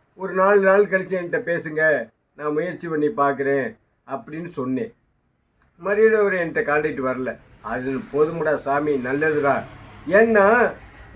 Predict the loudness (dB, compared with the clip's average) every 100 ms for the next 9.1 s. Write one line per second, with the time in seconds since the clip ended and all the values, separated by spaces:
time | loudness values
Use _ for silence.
0 | -8 -6 -6 -8 2 4 6 6 6 6
1 | 4 4 0 0 0 2 2 2 0 2
2 | 2 2 0 4 6 6 4 2 2 2
3 | -2 -8 -6 -8 -12 -18 -14 -12 -12 -14
4 | -10 -2 2 4 4 2 -2 0 4 6
5 | 6 6 4 4 6 6 4 -6 -4 4
6 | 6 6 2 2 4 6 4 0 -2 0
7 | 2 2 0 -2 -8 _ _ _ -6 -2
8 | 4 6 6 4 0 0 0 2 4 4